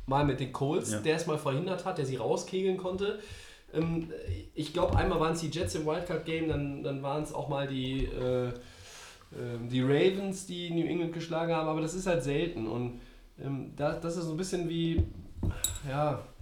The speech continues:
Speaker 1: keine Ahnung, du hast halt, äh, so den, den großen Verein, den großen, die große Franchise und es ist unheimlich schwer, denen beizukommen, weil sie mit den Möglichkeiten, die sie haben, auch immer das Optimum rausholen.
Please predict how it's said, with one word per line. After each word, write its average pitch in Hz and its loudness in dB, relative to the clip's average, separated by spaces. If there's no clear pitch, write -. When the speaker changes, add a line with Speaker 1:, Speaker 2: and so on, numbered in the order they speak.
Speaker 1:
keine 156 4
Ahnung, 156 2
du 185 2
hast 170 2
halt, 175 -2
äh, 143 -2
so 170 0
den, 160 0
den 156 2
großen 180 2
Verein, 202 0
den 160 2
großen, 175 0
die 156 2
große 170 -2
Franchise 190 0
und 156 2
es 160 4
ist 165 -2
unheimlich 175 4
schwer, 156 2
denen 143 4
beizukommen, 110 -4
weil 139 2
sie 165 2
mit 156 2
den 135 2
Möglichkeiten, 196 2
die 170 -2
sie 160 -2
haben, 147 0
auch 127 -4
immer 160 2
das 135 -6
Optimum 110 -4
rausholen. 85 -2